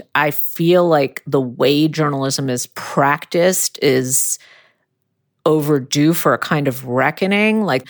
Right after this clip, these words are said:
it's the way that, that we as journalists kind of own the story over our subjects and the things and people that we write about. And we've always thought, "Okay, that's the way that it has to be. Like, I tell the story,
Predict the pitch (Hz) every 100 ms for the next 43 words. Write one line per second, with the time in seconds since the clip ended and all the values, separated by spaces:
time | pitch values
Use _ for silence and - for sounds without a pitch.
0 | - - 240 - 220 180 175 190 214 196
1 | 165 _ - 185 156 175 170 151 - 160
2 | 151 139 139 - 147 139 143 151 151 143
3 | - - 135 135 135 151 165 165 - 147
4 | 147 139 139 120 131 - 143 139 151 160
5 | - 156 139 - 147 139 139 135 - 147
6 | 127 117 131 123 131 139 170 165 127 131
7 | 135 135 135 135 123 131 143 127 123 -
8 | - 135 131 131 135 120 - - 120 -
9 | - - 269 165 117 110 117 - 135 143
10 | 156 - 127 123 131 131